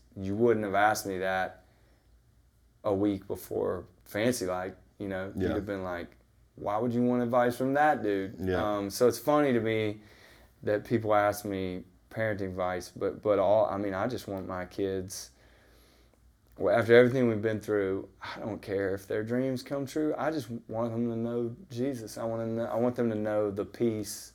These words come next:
Speaker 2: Yeah.
Speaker 1: and the rest that you, that you can get from a relationship with him. And then
Speaker 2: Yeah.
Speaker 1: all that other stuff, it's like, whatever.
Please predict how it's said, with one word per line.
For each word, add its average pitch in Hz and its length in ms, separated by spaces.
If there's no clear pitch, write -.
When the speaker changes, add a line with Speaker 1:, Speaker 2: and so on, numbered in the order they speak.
Speaker 2:
Yeah. 87 260
Speaker 1:
and 104 140
the 101 80
rest 101 640
that 107 260
you, - 160
that 101 240
you 110 100
can 101 280
get 104 400
from 107 280
a 95 100
relationship 98 680
with 98 160
him. 101 380
And 95 80
then 107 100
Speaker 2:
Yeah. 117 60
Speaker 1:
all 127 140
that 107 140
other 110 220
stuff, - 480
it's - 200
like, 117 240
whatever. 113 540